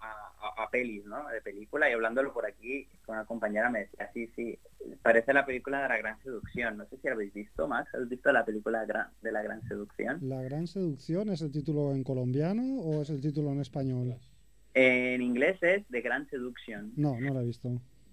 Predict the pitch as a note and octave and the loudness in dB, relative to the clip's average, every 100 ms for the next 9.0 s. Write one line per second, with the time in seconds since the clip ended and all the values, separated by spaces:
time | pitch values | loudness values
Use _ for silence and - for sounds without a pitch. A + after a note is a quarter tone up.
0 | - - - - - - G#3 G3+ - - | -20 -20 -20 -20 -16 -8 -8 -8 -2 6
1 | D#3 C3 C3+ - - C3+ C3+ - - - | 6 6 2 -2 -2 4 4 4 -20 -18
2 | A#2 D3 D3+ F3 D3+ C3+ C#3+ C#3 A2 G#2+ | -10 -4 2 4 2 0 0 0 -2 -6
3 | - F#2+ G2 D3 A#2+ B2+ - - - G#2+ | -10 -16 -12 -10 -4 -4 -4 -12 -16 -10
4 | A2 G#2 - B2 C3 A2+ A2+ A2 G#2 A2 | -6 -6 -8 -6 -4 -2 -2 -4 -4 -6
5 | A2+ - A#2 G#2+ G2+ G#2 G2 F#2 F#2+ G#2+ | -6 -10 -14 -14 -12 -10 -10 -4 4 6
6 | A2 A#2 B2 A#2 A#2+ B2+ A#2+ - - - | 6 2 0 0 0 0 -4 -18 -20 -20
7 | - - - - - - - - - B2+ | -20 -20 -20 -20 -20 -20 -20 -18 -4 -2
8 | C3+ C3+ C3+ C3 C3+ B2+ B2 D3+ - | 0 2 4 6 4 -2 -6 -6 -8